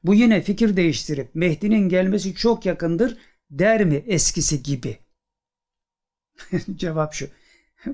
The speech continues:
"Bırakın onu." diyor, ne derse desin. <laughs> Kale almayın yani. O her şeyi der yani. O manaya göre. "Bırakın onu, ne derse desin. Biz yolumuza bakalım."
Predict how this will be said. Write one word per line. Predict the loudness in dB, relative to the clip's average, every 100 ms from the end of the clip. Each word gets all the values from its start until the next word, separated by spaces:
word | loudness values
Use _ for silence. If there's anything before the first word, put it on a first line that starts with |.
| -10
"Bırakın | -10 -8 -10
onu." | -12 -14
diyor, | -14 -10
ne | -10
derse | -10 -8 -8 -8
desin. | -4 -2 -2 -6 -16 -10
<laughs> | -10 -8 -10 -10 -4 -4 -4 -10 -16 -14 -20 -20 -6
Kale | -2 2 4
almayın | 4 4 4 2 0
yani. | -6 -10 -18 -20 -4
O |
her | 0 0
şeyi | 0 0 2
der | 0
yani. | -2 -6 -12 _ _ _ _ _ _ _
O | -12 -4 0
manaya | 0 -2 -6
göre. | -10 -12 _ _ -2
"Bırakın | -2 -2
onu, | -6 -4 -2
ne | -2
derse | -2 -2 -4
desin. | -4 -8 -12 -20 _
Biz | -8 -2
yolumuza | 0 2 0 -2 -6
bakalım." | -10 -16